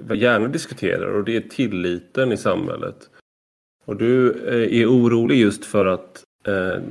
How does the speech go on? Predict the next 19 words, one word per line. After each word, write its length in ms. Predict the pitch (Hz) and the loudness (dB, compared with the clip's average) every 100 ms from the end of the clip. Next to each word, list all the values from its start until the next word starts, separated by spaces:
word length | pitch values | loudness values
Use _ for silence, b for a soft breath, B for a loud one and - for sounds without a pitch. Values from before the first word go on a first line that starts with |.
| - - | -14 -18
tilliten 800 | - 131 107 95 90 - 139 131 | -2 0 0 0 -2 -4 -4 -4
till 300 | 127 95 90 | -2 -2 0
my-, 180 | 95 98 | 0 0
myndigheter 840 | 110 104 92 90 87 - - 95 | 0 0 0 -2 -4 -8 -4 -4
och 120 | 90 - | -4 -4
tilliten 720 | 113 104 92 90 - 113 113 | -4 -2 -4 -4 -4 -4 -2
till, 400 | 101 87 90 90 | -4 -4 -4 -2
eh, 260 | 87 90 87 - | -2 -4 -8 -10
våra 160 | 98 92 | -6 -6
politiska 580 | - 90 90 - - 101 | -6 -6 -6 -6 -6 -6
representanter, 840 | 101 104 98 87 85 - 92 92 B B _ _ _ _ _ | -4 -6 -4 -4 -4 -4 -6 -6 B B _ _ _ _ _
eh, 240 | - 82 - | -12 -10 -10
kommer 240 | 92 95 | -6 -2
minska 640 | 101 120 104 92 - 143 143 - _ | 2 2 2 -2 -4 -4 -4 -8 _
till 140 | - 135 | -6 -6
följd 500 | - 127 123 104 107 - | 0 2 2 -2 -8 -2
av 420 | 101 95 90 90 - - | 0 0 -2 -6 -16 -6
den 200 | 104 92 | -4 -4
här, 520 | 90 90 87 87 | -4 -4 -6 -8